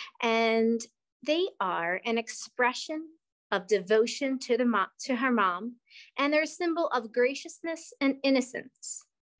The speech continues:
So when we see those pink roses, we can think about, um, they're a symbol for being, uh, innocent. They can be a symbol for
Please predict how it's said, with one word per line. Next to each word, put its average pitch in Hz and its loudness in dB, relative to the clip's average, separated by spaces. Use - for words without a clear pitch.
So 269 4
when 254 2
we 254 0
see 285 -4
those 269 4
pink 262 -8
roses, 220 2
we 214 -2
can 202 -2
think 202 0
about, 180 0
um, 170 0
they're 208 4
a 185 2
symbol 214 2
for 190 -2
being, 196 0
uh, 165 0
innocent. 277 4
They 208 2
can 202 -4
be 190 0
a 190 -10
symbol 208 0
for 180 0